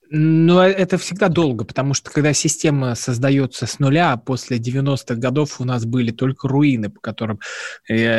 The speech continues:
я не знаю, кто бегали-то, вот эти бородачи с автоматами и, э,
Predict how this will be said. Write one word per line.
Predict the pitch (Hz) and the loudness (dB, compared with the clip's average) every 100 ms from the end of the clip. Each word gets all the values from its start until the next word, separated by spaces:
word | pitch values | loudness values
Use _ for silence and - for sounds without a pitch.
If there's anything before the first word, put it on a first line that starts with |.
| 113 | 0
я | |
не | 123 | 0
знаю, | 131 123 | 0 0
кто | - | 0
бегали-то, | 131 143 117 110 107 113 | 2 2 0 -6 -6 -8
вот | 117 | -6
эти | 113 | -2
бородачи | 135 127 139 - | 0 0 0 2
с | 180 | 0
автоматами | 143 - 135 135 127 123 120 113 107 104 107 | 0 -2 0 0 -2 -6 -6 -4 -4 -4 -4
и, | 113 127 127 123 120 113 | 0 2 2 2 2 0
э, | 117 113 117 117 117 120 120 | -2 -4 -4 -2 -2 0 -2